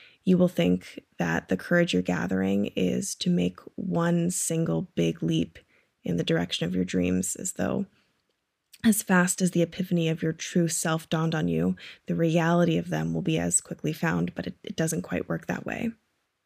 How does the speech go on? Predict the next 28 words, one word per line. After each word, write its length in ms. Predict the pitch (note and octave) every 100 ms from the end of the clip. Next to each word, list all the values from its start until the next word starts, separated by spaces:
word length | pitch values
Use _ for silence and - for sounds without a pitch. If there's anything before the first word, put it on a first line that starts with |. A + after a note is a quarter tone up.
| _ _ _ _ _ _ _ _ _
So 360 | - - E3+ F3+
in 160 | - E3+
the 80 | F3+
meantime, 640 | E3+ F3 F3 G3 G#3 G#3+ _ _ _ _ _ _ _ _ _ _ _ _ _ -
you 120 | F3+ D#3+
will 160 | D#3
read 520 | D3 D3+ D#3+ F#3 F#3+ -
and 140 | F3 E3+
you 100 | F3+
will 120 | E3+
seek 240 | - F3+
advice, 640 | F#3+ F#3 - F#3 - - - _ _ _ _
you 160 | - D#3+
will 120 | D3+
overthink, 680 | - C#3+ F#3 F#3+ F3+ - F#3 - - _
and 160 | - F3+
you 80 | F3
will 100 | E3
ask 320 | E3 E3 -
yourself 400 | F3 E3 E3 E3
the 80 | -
same 240 | - D#3+ D#3+
five 380 | - F3 F#3
questions 580 | - E3+ D#3+ F3+ F3 E3
over 180 | C#3+ E3+
and 100 | F3+
over 260 | E3+ E3 D#3+
again. 440 | E3 E3 F3 F3